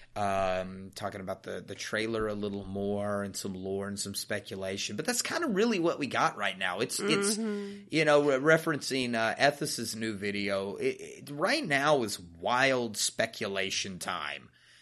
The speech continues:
Speaker 1: you know, and that's a good thing. It gives us, it lets us be creative. It gives us ideas.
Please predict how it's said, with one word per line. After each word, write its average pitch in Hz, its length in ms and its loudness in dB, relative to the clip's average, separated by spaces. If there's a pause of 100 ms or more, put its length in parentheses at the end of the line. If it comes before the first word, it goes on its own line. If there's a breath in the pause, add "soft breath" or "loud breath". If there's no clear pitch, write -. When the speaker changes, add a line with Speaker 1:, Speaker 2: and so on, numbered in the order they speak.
(120)
Speaker 1:
you 113 120 0
know, 127 220 6
and 170 100 8
that's 202 160 6
a 233 60 6
good 254 340 0
thing. 92 380 -2
It 143 160 -2
gives 156 240 -2
us, 170 120 -2
it 156 120 0
lets 160 240 0
us 180 80 -4
be 160 120 -6
creative. 147 680 2
It 135 40 0
gives 135 240 -2
us 143 160 -2
ideas. 117 720 -2